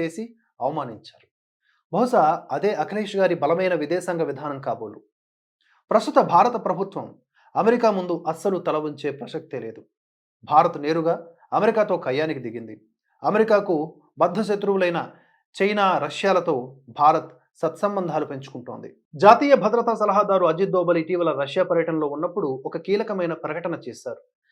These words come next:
రష్యా అధ్యక్షుడు వ్లాదిమిర్ పుతిన్ త్వరలో భారత్కు రాబోతున్నారు అని. పుతిన్ చాలా కాలంగా ఏ విదేశీ పర్యటనకు వెళ్ళలేదు. అలాంటిది భారత్కు రావడం అమెరికాకు ఒక పెద్ద షాక్. ఈ ప్రకటన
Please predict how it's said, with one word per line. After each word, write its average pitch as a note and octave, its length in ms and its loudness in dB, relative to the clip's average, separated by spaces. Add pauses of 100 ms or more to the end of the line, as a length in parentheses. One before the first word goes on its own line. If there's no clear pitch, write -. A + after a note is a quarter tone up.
(240)
రష్యా B3+ 300 4
అధ్యక్షుడు A#3+ 360 2
వ్లాదిమిర్ G3+ 400 2 (120)
పుతిన్ A3 240 -2
త్వరలో F#3+ 320 2
భారత్కు E3+ 460 0
రాబోతున్నారు D3 720 0
అని. G#2+ 180 -14 (380)
పుతిన్ B3 300 0
చాలా A#3 160 4
కాలంగా A3 360 0
ఏ F#3+ 200 0
విదేశీ G3+ 360 -2
పర్యటనకు F#3 460 -4
వెళ్ళలేదు. F3 480 0
అలాంటిది G#3+ 640 -2 (260)
భారత్కు G#3 500 -6
రావడం E3+ 500 2 (220)
అమెరికాకు E3+ 440 -2
ఒక C#3 240 -8
పెద్ద C#3+ 200 -8
షాక్. - 420 -16 (680)
ఈ B3 80 4
ప్రకటన G#3+ 680 0